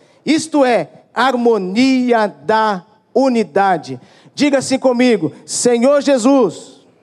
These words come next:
Senhor Jesus, eu preciso ter o mesmo pensamento na casa de Deus." Diga assim, "Eu preciso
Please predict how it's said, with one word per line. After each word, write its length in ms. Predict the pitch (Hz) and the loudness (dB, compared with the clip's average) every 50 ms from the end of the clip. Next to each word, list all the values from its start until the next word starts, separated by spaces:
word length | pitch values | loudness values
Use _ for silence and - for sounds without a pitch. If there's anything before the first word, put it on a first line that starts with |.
| _ _ _ _ _ _ _ _ _ _ _ _ _ _ _ _ _ _ _ _ _ _ _ _ _ _ _ _ | _ _ _ _ _ _ _ _ _ _ _ _ _ _ _ _ _ _ _ _ _ _ _ _ _ _ _ _
Senhor 540 | _ - - - 240 254 247 262 285 302 294 | _ -8 -4 -2 0 0 2 2 2 2 2
Jesus, 840 | 233 294 285 240 240 302 311 302 262 202 151 - - - - - - - - _ _ _ _ _ - - - _ _ - _ _ _ _ _ _ _ - | 2 0 0 2 2 2 4 4 2 2 0 -4 -14 -20 -20 -20 -20 -20 -20 _ _ _ _ _ -20 -20 -20 _ _ -20 _ _ _ _ _ _ _ -2
eu 280 | 233 269 294 311 311 | 0 2 2 2 0
preciso 1200 | - - 277 294 277 247 - - - - 277 302 320 311 226 180 202 294 277 233 165 135 123 120 - _ _ - - - _ _ _ _ _ _ _ _ _ _ _ _ _ _ _ | -2 -2 -2 0 0 0 -2 -6 -6 -2 0 0 0 0 0 0 2 2 2 2 0 -2 -8 -14 -20 _ _ -20 -20 -20 _ _ _ _ _ _ _ _ _ _ _ _ _ _ _
ter 200 | - 254 277 277 | 0 0 2 2
o 80 | 269 262 | 2 0
mesmo 600 | 233 220 226 262 311 339 349 320 220 277 285 - | 0 2 0 2 2 2 2 2 2 0 -2 0
pensamento 1080 | - 294 294 285 - 285 269 247 233 240 262 277 285 277 277 285 285 285 269 233 208 - - - - _ _ _ _ _ _ _ _ _ _ _ _ _ _ - _ _ _ _ _ _ _ _ _ - | 0 0 0 0 0 0 0 2 2 2 2 2 2 0 0 0 2 2 2 0 -4 -12 -20 -20 -20 _ _ _ _ _ _ _ _ _ _ _ _ _ _ -20 _ _ _ _ _ _ _ _ _ -6
na 200 | 208 247 247 240 | -4 -4 -4 -4
casa 360 | - - 254 254 240 226 233 | -2 -2 0 0 0 0 0
de 100 | 214 240 | -2 0
Deus." 680 | 180 214 220 226 214 180 147 123 - - - - - - - - _ _ _ _ _ _ _ _ _ _ _ | 0 2 2 2 2 0 -2 -4 -8 -14 -20 -20 -20 -20 -20 -20 _ _ _ _ _ _ _ _ _ _ _
Diga 240 | - 160 254 240 269 | -6 -4 -2 0 0
assim, 200 | 247 - - 269 | -2 -2 0 0
"Eu 160 | 269 294 302 | 2 2 2
preciso 840 | - 294 302 269 - - 285 330 339 330 247 233 330 294 226 156 117 | 0 0 0 0 -2 -2 0 0 0 0 0 2 2 2 2 0 -4